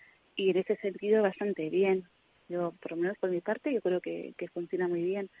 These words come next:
Pero es verdad que se acaba muy rápido porque, a ver, el autismo no desaparece y en el momento que cumplen seis años y hay un, se diagnostica ya, se deja cerrado, ¿no? El diagnóstico a esas edades,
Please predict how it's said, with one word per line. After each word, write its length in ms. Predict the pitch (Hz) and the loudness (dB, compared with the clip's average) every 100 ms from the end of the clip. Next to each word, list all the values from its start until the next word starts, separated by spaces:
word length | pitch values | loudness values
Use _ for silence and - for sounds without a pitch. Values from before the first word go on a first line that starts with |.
| - - - - _ - | -20 -20 -20 -20 _ 4
Pero 160 | 196 | 8
es 80 | 196 | 8
verdad 300 | 208 202 226 | 6 8 6
que 80 | 214 | 6
se 120 | - | -4
acaba 360 | 185 185 185 185 | -2 0 2 2
muy 180 | 190 196 | 2 2
rápido 480 | 208 220 240 254 | 4 4 4 2
porque, 300 | 285 185 - | 0 -4 -8
a 60 | 165 | -4
ver, 100 | 170 | -4
el 100 | 165 | -4
autismo 340 | 160 180 196 | -6 -6 -4
no 80 | 190 | -2
desaparece 680 | 180 175 170 170 214 - 311 _ _ _ _ _ _ | 0 -2 -2 0 0 -2 -4 _ _ _ _ _ _
y 100 | 196 | 4
en 60 | 185 | 6
el 120 | 175 | 8
momento 240 | 185 196 | 6 6
que 100 | 220 208 | 4 2
cumplen 400 | 208 202 196 196 | 0 2 2 2
seis 140 | 202 - | -2 0
años 320 | 226 226 175 175 - | 0 2 2 0 0
y 440 | 185 175 170 170 | 2 4 4 4
hay 180 | 165 180 | 4 4
un, 200 | 190 185 - - | 2 2 -4 -2
se 100 | 185 | 4
diagnostica 720 | 185 175 175 180 175 190 196 | 6 4 4 2 2 2 4
ya, 260 | 196 185 185 180 - | 8 8 8 4 4
se 140 | 175 | 4
deja 220 | 170 185 | 6 4
cerrado, 380 | 196 180 196 202 | 2 4 4 4
¿no? 100 | 180 | 2
El 80 | 202 | 0
diagnóstico 580 | 175 185 208 254 277 339 _ _ _ _ | -2 -4 -8 -4 -2 -4 _ _ _ _
a 100 | 185 | -8
esas 340 | 180 180 180 - | -6 -4 -4 -4
edades, 340 | 180 196 254 | -2 0 0